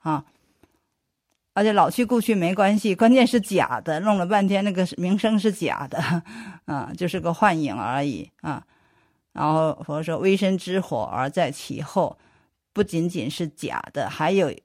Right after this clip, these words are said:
还有，有可能在你这个追逐名声、逐，逐名逐利的时候，你已经给自己埋下祸患了，你不知道啊，这个微生之火已经在后面了，紧跟着你了啊。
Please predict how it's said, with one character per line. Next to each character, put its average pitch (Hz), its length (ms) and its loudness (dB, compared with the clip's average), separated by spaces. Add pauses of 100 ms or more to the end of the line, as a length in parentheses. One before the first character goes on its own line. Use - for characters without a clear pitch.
(120)
还 165 220 -2
有， 196 180 2
有 165 200 0
可 175 320 -4
能 147 220 -2
在 190 140 0
你 160 160 -2
这 185 100 -6
个 175 100 -2
追 202 300 2
逐 175 300 -4
名 160 280 0
声、 196 360 0 (100)
逐， 143 240 -10 (240)
逐 180 180 0
名 190 240 2
逐 185 220 0
利 202 160 0
的 165 140 0
时 120 180 -8
候， 156 320 2 (240)
你 208 340 2
已 156 80 -2
经 180 280 -2
给 139 180 -4
自 175 160 -10
己 156 160 -6
埋 143 260 -2
下 175 240 0
祸 165 300 0
患 170 340 0
了， 131 160 -2 (100)
你 151 120 -6
不 170 160 -10
知 170 180 -4
道 170 300 2 (160)
啊， 143 340 -6
这 185 120 -4
个 160 100 -4
微 190 160 4
生 202 240 0
之 196 180 -2
火 160 300 0
已 139 80 -4
经 165 180 -4
在 180 120 -2
后 220 240 2
面 156 260 0
了， 80 220 -8 (260)
紧 147 240 -8
跟 196 160 2
着 196 100 2
你 156 220 -2
了 131 180 -4 (380)
啊。 - 240 -8